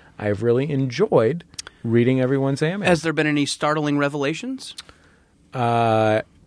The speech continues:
Speaker 1: Aaron and Brian from Throwing Shade are fucking hilarious.
Speaker 2: Sure.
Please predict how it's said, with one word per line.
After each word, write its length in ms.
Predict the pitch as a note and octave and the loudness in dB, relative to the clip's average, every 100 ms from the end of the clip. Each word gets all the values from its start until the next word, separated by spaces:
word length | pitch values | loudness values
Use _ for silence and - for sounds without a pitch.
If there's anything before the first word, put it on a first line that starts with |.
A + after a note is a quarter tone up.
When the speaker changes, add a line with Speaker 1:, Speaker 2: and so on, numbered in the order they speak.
| - | -2
Speaker 1:
Aaron 280 | G2 A#2+ | 0 0
and 160 | E3+ G3 | 0 0
Brian 320 | A#2+ G#2 D#3+ | 0 0 0
from 100 | A3+ | -4
Throwing 280 | A3 B2+ D#3+ | -2 0 0
Shade 260 | - A2+ D#3+ | 2 2 2
are 40 | |
fucking 340 | D#3 G#3+ F#3 | 0 -2 -2
hilarious. 600 | F3+ A3+ E2 G#2+ A3 - - | -6 -4 -6 -6 -8 -14 -18
Speaker 2:
Sure. 300 | - G#2 C3+ | -4 -2 -2